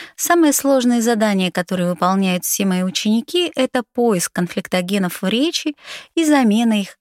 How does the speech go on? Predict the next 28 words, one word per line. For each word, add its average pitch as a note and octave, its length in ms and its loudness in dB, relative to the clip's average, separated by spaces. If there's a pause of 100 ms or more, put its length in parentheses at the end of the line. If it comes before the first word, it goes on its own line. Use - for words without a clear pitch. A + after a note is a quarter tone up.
на C4 100 2
другие G3+ 460 -2
формы E3+ 460 -2
общения. E3+ 680 -2 (880)
То, F#4 280 0
что - 200 -2
сейчас A3+ 540 -2
мы F#3+ 120 -2
будем G3+ 280 -2
рассматривать, D4 760 0
это B3+ 200 -2
слова, A#3+ 420 0
которые A3 400 0
в G3 80 -6
жизни A#3 400 0
мы F#3 140 0
произносим F#3+ 640 -2
каждый F#3+ 420 -2
день, F#3+ 320 0
даже F3+ 240 -2
не F#3 140 0
замечая F3+ 800 -2 (160)
и A3 100 2
не A3+ 220 2
понимая, G3 800 0 (400)
что - 280 0
они G#3 300 2
являются A3 480 -2